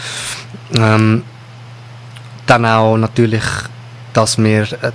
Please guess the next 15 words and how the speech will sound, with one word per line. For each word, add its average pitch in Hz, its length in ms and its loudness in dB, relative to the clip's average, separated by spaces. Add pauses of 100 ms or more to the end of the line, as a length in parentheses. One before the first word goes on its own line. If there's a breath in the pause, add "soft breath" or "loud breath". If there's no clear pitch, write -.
den 123 80 -6
Klient 117 460 2
ins - 140 -6
Zentrum 143 400 0
nehmen. 139 240 0
Der - 100 -12
Klient 113 500 0
ist - 160 -4
maßgebend, 131 580 2
der 117 60 -4
Klient 110 400 0
sagt, 117 540 0 (240)
was 113 320 0
er 107 200 0
will, 131 140 2